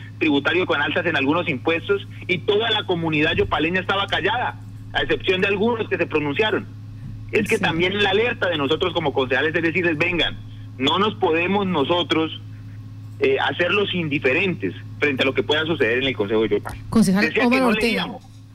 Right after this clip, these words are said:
Speaker 2: O concejal
Speaker 1: Decía
Speaker 2: Or-
Speaker 1: que no leíamos.
Speaker 2: Sí.
Speaker 1: Que los, que la concejal Jessica y el concejal Ortega no leían.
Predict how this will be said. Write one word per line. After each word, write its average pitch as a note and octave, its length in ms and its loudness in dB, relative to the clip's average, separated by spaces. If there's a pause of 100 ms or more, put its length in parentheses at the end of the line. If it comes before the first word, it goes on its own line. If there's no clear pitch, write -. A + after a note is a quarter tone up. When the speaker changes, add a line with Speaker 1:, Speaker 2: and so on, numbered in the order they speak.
(400)
Speaker 2:
O G#3 100 -12
concejal G#3 280 2
Speaker 1:
Decía G3 160 4
Speaker 2:
Or- - 40 -8
Speaker 1:
que G3 100 -2
no E3 120 -2
leíamos. G3 460 -2 (300)
Speaker 2:
Sí. - 240 -6
Speaker 1:
Que D#3+ 80 2
los, D3 160 0 (100)
que D#3+ 80 -2
la D3 120 0
concejal D3 480 0
Jessica G3+ 340 0
y D#3 80 2
el C#3 60 -4
concejal C#3+ 320 0
Ortega F3+ 300 -2
no F#3 100 -2
leían. F#3+ 360 -2